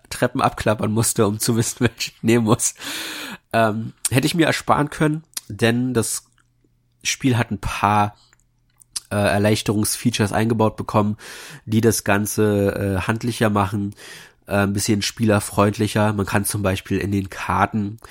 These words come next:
sowohl auf der Oberwelt als auch im Dungeon, äh, Markierungen setzen, die dann verschiedene Symbole haben können, äh, womit man sich dann so Treppen zum Beispiel verbinden kann. Dann sa-, setzt man auf zwei Treppen dasselbe Symbol und dann weiß man, okay,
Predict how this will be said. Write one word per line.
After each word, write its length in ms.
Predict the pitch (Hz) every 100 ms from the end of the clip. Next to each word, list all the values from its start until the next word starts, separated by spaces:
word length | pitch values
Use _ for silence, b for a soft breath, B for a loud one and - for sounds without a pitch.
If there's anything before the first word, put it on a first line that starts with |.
| B
sowohl 320 | - 107 101
auf 140 | 85 95
der 120 | 92
Oberwelt 500 | 120 139 120 117 -
als 200 | 101 101
auch 100 | 98
im 120 | 98
Dungeon, 440 | 92 90 92 95 95 B B B -
äh, 120 | 92
Markierungen 640 | 92 - - 208 127 104
setzen, 400 | 98 95 - 143 - _ _ - -
die 160 | 107 104
dann 140 | 101
verschiedene 440 | - 110 117 107 101
Symbole 440 | 98 95 120 120
haben 240 | 110 110 107
können, 300 | - 104 110 B B B B
äh, 120 | 101
womit 260 | 101 101 107
man 100 | 104
sich 100 | 98
dann 140 | - 95
so 100 | 98
Treppen 380 | - 98 - 101
zum 180 | - 95
Beispiel 340 | 92 - 101
verbinden 520 | - 101 110 104 107
kann. 260 | 104 - 92
Dann 140 | 95
sa-, 240 | - 87 98 -
setzt 220 | 107 -
man 80 | 101
auf 80 | 92
zwei 200 | - 98
Treppen 260 | - 110 101
dasselbe 340 | 95 98 101
Symbol 300 | 101 113 147
und 60 | 147
dann 120 | 123
weiß 200 | 104 104
man, 100 | 104
okay, 340 | 101 - 110